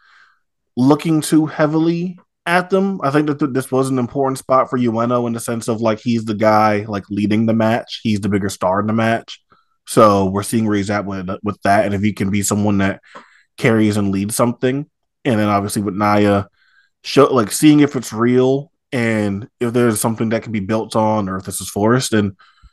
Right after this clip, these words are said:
this is pro-, I still think this probably, this is probably the weakest, uh, Dio final I can remember, I think, since they've been do-, since they've been doing the tournament.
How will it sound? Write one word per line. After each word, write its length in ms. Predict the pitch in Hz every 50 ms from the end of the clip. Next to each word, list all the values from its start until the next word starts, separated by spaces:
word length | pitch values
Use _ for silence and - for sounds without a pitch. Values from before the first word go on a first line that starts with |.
| _ _ _ _ _ _ _ _ _ _ _ _ _ _ _ -
this 420 | 151 170 208 190 - - - - - _ _ _ _ _ _ _ _ _ _ _ _ _ _ _ _ _ _ _ _ _ _ _ _ _ _ _ _ _ _ _ _ _ -
is 200 | 208 220 208 -
pro-, 160 | - 202 - - 131 - - - - - -
I 120 | - 196 196
still 200 | - - 285 294
think 120 | 302 285
this 140 | 247 196 175
probably, 320 | - 170 160 165 175 175
this 160 | 170 156 170 156
is 40 |
probably 180 | - 190 226 226
the 100 | 170 131
weakest, 680 | 107 110 113 110 139 135 143 143 - - - _ - _ _ _ _ _ -
uh, 520 | 117 117 117 113 113 110 104 104 101 98 - _ _ _ _ _ _ _ _ _ _ _ _ _ _ _ _ - 113 104 98 -
Dio 340 | 117 113 110 113 117 123 123
final 600 | - 147 135 135 135 139 135 135 139 143 156 _ _ _ _ _ _ _ _ _ _ _ _ _ _ _ _ _ -
I 120 | 135 131 135
can 180 | - 151 143
remember, 380 | 143 139 143 143 143 147 151 147
I 80 | 143
think, 420 | 143 - 156 151 151 151 - _ _ _ _ _ _ _ _ _ _ _ _ _ _
since 360 | - - - - 123 120 117
they've 180 | - 131 127 113
been 180 | 113 107 101 95
do-, 200 | 104 110 104 107
since 160 | - 120 110
they've 100 | 117 107
been 180 | 107 98 95
doing 240 | 90 95 104 107 113
the 60 | 113
tournament. 500 | 110 - 110 104 110 131 151 165 - -